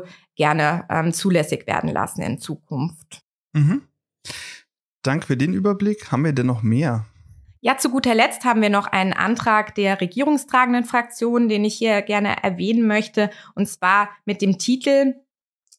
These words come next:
Speaker 1: „Mit dem Rad im Alltag unterwegs, klimafreundlich, flexibel und gesundheitsfördernd“. Dieser Antrag zielt auf eine Förderung des Radverkehrs als nachhaltige und moderne Alltagsmobilität ab.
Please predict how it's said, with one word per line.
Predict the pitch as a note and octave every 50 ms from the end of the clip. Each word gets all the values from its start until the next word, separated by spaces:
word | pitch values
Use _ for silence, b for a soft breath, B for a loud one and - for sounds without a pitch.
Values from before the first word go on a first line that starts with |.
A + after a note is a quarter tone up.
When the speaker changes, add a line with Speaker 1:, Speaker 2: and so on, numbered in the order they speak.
| -
Speaker 1:
„Mit | G#3 A3 B3 B3 B3
dem | B3+ A#3 F#3+
Rad | F3+ F#3 G3+ - -
im | - A3 G#3+
Alltag | - - F3 F3+ F#3+ F#3 - G3 F#3 F3+ - - -
unterwegs, | G3 G3 F#3 - E3+ D#3 D#3 G#3+ D4 E4 - - - - -
klimafreundlich, | - - C4 C#4 C#4+ C4+ C4 C4 - G#3 G#3+ A3 A3 A3 A3+ G#3+ - -
flexibel | - F#3+ F3+ F#3 - - G3+ G3+ G3 G#3
und | - D3 E3+ F3+ F3+ -
gesundheitsfördernd“. | B3+ G#3+ F3 D#3+ C#3+ C#3+ - G2 - - - - - - F#2+ F2+ - F2+ G#2+ - D#3+ F3 - - - _ _ _ _ _ _ _ _ _
Dieser | C4 D4 D4 D4 - -
Antrag | A#3 A#3 - - A#3+ A3 A3 A3 A3 - -
zielt | - - A3 A3+ A3 A3 G#3+ G#3+ A3 B B B
auf | - F#3+ F#3 - -
eine | F#3 F3 E3
Förderung | E3+ - - F3 G3 G#3+ A3 G3+ G3 F#3 F3+
des | D#3+ E3 D#3+ - -
Radverkehrs | - F#2+ - - - D#4 D4+ D4+ - - D4 C#4+ C#4+ D4 C#4+ D4 -
als | - F3 F3+ F3+ F3+ - - _ _ _ _
nachhaltige | F3+ D#3+ F3+ A3 - - B3 A3+ A3 A3 - A3 G3+ F3+ G3 F#3+
und | - F3 F3 D#3 E3+
moderne | E3+ E3 D#3+ - D#3 F3+ G#3 A#3 A#3+ A#3 A3 - -
Alltagsmobilität | F#3+ G3 C4+ - - D4 D4 - - - B3+ A#3+ A3+ B3 A#3+ A3+ A#3+ A#3 - - A#3 A#3+ A#3+ - -
ab. | A3 G#3+ G#3+ - -